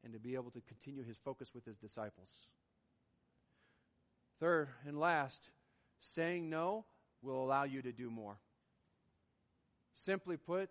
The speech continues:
you wanna do more. That's why you keep saying yes, but you found yourself doing a whole lot less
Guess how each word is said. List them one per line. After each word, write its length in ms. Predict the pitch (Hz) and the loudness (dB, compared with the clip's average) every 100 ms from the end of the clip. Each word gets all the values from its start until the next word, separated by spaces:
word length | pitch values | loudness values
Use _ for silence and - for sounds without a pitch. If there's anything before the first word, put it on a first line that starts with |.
| - | -6
you 200 | 151 165 | -6 -2
wanna 240 | 175 165 | -2 -2
do 160 | 143 165 | -2 -4
more. 240 | 170 151 | -2 0
That's 200 | 135 139 | 0 0
why 120 | 143 | 0
you 160 | 147 139 | -2 -4
keep 200 | - 147 | -8 -10
saying 280 | - 143 135 | -8 -6 -4
yes, 220 | 143 131 | -4 -4
but 140 | - 123 | -6 -16
you 60 | |
found 220 | 113 135 135 | -10 -8 -8
yourself 320 | 127 135 - | -4 -4 -4
doing 180 | 131 123 | -6 -8
a 60 | |
whole 180 | 113 135 | -6 -2
lot 240 | 131 117 120 | 0 0 0
less 320 | 135 110 | -2 -2